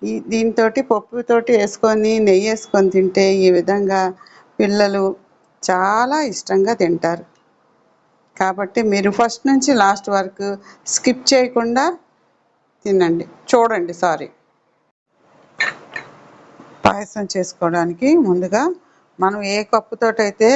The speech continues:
చేయాలనుకుంటున్నామో ఆ మెజర్‌మెంట్ తోటే ఒక కప్పు రైస్ అండి, బియ్యం తీసుకుంటున్నాను. మీరు ఏ బియ్యం అయినా తీసుకోవచ్చు. దీన్ని శుభ్రంగా రెండుసార్లు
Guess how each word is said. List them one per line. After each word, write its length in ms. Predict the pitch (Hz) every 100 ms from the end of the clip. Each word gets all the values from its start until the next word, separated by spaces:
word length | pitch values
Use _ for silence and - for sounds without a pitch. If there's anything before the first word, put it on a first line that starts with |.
| 311 311
చేయాలనుకుంటున్నామో 1040 | 226 196 196 202 196 196 190 190 190 202 262 339 - _ _ _ 170
ఆ 20 | 180 185
మెజర్‌మెంట్ 520 | 190 208 208 208 190 202
తోటే 260 | 196 254 320 349 202
ఒక 180 | - - 202
కప్పు 280 | - 294 403 440 - - - 170 185
రైస్ 260 | 190 202 185
అండి, 180 | 196 277 185
బియ్యం 240 | 180 180 175
తీసుకుంటున్నాను. 720 | 170 - 170 170 165 165 185 277 330 - - _ -
మీరు 140 | 196 196
ఏ 20 | 190
బియ్యం 240 | 190 202 202
అయినా 200 | 196 214 240
తీసుకోవచ్చు. 680 | 202 185 - 175 165 - 226 302 359 _ _ _ - 180
దీన్ని 260 | 208 214 220
శుభ్రంగా 500 | 180 170 190 190 233 233
రెండుసార్లు 520 | 180 170 185 185